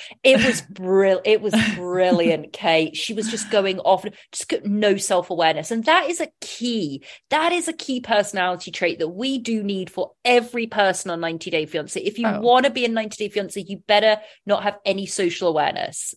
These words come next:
Speaker 1: or
Speaker 2: No.
Speaker 1: self-awareness. I mean, no self-awareness at all. We need that. It's a great trait for a ninety dayer.
Speaker 2: Full, full neurotic. So,
Speaker 1: Mm, mm.
Speaker 2: uh, yeah, am I crazy? Yeah, yeah, yeah,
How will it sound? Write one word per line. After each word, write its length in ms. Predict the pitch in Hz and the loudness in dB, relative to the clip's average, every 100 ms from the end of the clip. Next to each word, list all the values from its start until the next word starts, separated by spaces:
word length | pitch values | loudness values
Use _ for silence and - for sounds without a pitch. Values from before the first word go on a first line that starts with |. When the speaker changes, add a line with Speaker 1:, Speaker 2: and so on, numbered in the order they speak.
| - | -6
Speaker 1:
or 80 | 196 | -2
Speaker 2:
No. 80 | 175 | 4
Speaker 1:
self-awareness. 600 | 208 - 170 151 139 - | 4 4 2 2 -2 -6
I 40 | |
mean, 260 | 131 131 170 | -6 -8 2
no 160 | 196 | 2
self-awareness 680 | 226 - 196 180 160 143 135 | 2 0 0 2 0 0 -8
at 120 | - 147 | -12 -12
all. 120 | - | -8
We 120 | 170 | -8
need 280 | 180 202 - | -6 -8 -6
that. 100 | 135 | -8
It's 140 | - - | -8 -14
a 80 | |
great 280 | 185 196 190 | 0 2 2
trait 440 | - 175 147 123 - | -2 0 0 -2 -8
for 100 | 156 | -6
a 20 | |
ninety 240 | 147 139 | -6 -10
dayer. 440 | - 143 131 85 - _ _ _ _ _ | -6 -4 -2 -4 -10 _ _ _ _ _
Speaker 2:
Full, 320 | 233 214 208 - | -2 -2 -2 -6
full 320 | - 226 214 | -4 0 0
neurotic. 640 | 196 170 156 127 170 - | 0 0 -2 -4 -8 -12
So, 220 | _ - 214 190 | _ -2 2 2
Speaker 1:
Mm, 680 | 190 311 311 302 247 170 131 _ - | 0 -4 -6 -8 -8 -10 -14 _ -16
mm. 260 | 151 - - _ _ _ _ _ _ - | -14 -16 -20 _ _ _ _ _ _ -10
Speaker 2:
uh, 300 | 233 240 247 | -8 -6 -8
yeah, 220 | 240 233 214 | -8 -8 -6
am 60 | |
I 80 | 254 | -6
crazy? 560 | - 269 269 285 285 269 | -4 -4 -4 -4 -6 -4
Yeah, 220 | 170 - 185 208 | -6 -6 -10 -12
yeah, 280 | 170 - 185 - | -10 -10 -16 -20
yeah, 220 | - | -20